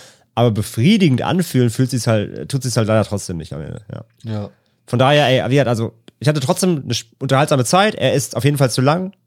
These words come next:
Speaker 1: definitiv. Also er fühlt sich am, am längsten an von allen Scream-Teilen bisher. Und merk's leider, er ist zu lang. Trotzdem hatte ich eine, wieder eine solide, gute Zeit damit, aber auch eben, weil ich ein bisschen trotzdem immer noch Fanboy, Fanboy des Franchise bin.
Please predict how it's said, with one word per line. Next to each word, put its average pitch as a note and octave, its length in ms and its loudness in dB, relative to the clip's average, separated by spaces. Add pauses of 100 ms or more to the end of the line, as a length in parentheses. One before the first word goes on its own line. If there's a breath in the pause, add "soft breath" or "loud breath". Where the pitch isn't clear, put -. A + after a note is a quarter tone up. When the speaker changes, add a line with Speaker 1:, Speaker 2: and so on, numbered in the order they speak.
(260)
Speaker 1:
definitiv. D3 560 0
Also B2 160 0
er B2 60 4
fühlt C#3 180 0
sich C3 180 -2
am, B2 160 2
am D#3 160 4
längsten D#3+ 440 0
an B2+ 180 0
von D3+ 140 -2
allen C#3 180 0
Scream-Teilen D#3+ 500 -2
bisher. D3+ 380 -4 (400 loud breath)
Und A#2+ 140 2
merk's B2+ 320 2
leider, C#3+ 360 2 (420 soft breath)
er - 100 -4
ist A#2 100 0
zu - 100 -2
lang. D#3 380 2
Trotzdem C#3 360 0
hatte C3 140 4
ich B2 220 -6
eine, A#2 300 2 (100)
wieder C3 180 2
eine B2+ 140 2
solide, B2 360 4
gute C3 260 0
Zeit D3 280 2 (160)
damit, C3+ 300 2
aber A2 220 2
auch A2+ 140 0
eben, A#2+ 220 2
weil B2 140 4
ich A#2+ 80 2
ein A#2+ 80 0
bisschen B2+ 240 0
trotzdem B2 300 -2
immer A#2+ 80 2
noch A2 100 0
Fanboy, A#2+ 500 0
Fanboy B2 320 0
des - 300 -8
Franchise C#3 340 0
bin. B2 220 -2